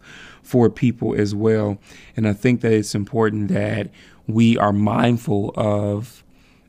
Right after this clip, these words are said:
our significant other, our spouse, when it <laughs> comes to love language, 'cause a, a lot of times, one of the things that we tend to see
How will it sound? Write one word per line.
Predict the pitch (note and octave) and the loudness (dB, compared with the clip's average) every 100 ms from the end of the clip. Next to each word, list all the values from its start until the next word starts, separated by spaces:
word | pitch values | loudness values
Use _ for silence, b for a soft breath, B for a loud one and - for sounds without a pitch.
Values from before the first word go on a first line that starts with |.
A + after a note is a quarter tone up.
| _ | _
our | B2 A2+ G#2+ G#2 G#2 | 2 4 4 -2 -4
significant | - A2+ A2+ - A#2+ A2+ | -2 0 0 0 -2 0
other, | G#2+ G#2 | 0 0
our | G#2 | -4
spouse, | - - A2 G#2+ - | -8 -2 0 0 -4
when | A2 | -8
it | G#2+ | -6
<laughs> | |
comes | - E3 - | 2 2 2
to | A2+ | -2
love | G#2+ G#2+ D3 | -2 -4 -4
language, | E3+ G#2+ A2 - | -6 -6 -8 -8
'cause | G#2+ | -4
a, | G#2+ G#2+ - | -2 -4 -4
a | A2+ | -6
lot | A2 A#2 B2 | -2 2 2
of | A#2+ | 2
times, | - A2+ A2 G#2 B B B B - | 0 -2 -2 -4 B B B B -2
one | A2+ C3+ | 2 4
of | B2 | 4
the | A#2 | 0
things | B2+ A2+ G#2+ | 0 -2 0
that | G#2+ | 0
we | A#2 | 0
tend | A#2+ - A2+ A2 | 0 -2 -2 -2
to | |
see | G2+ - A2+ G#2+ | -4 -2 0 0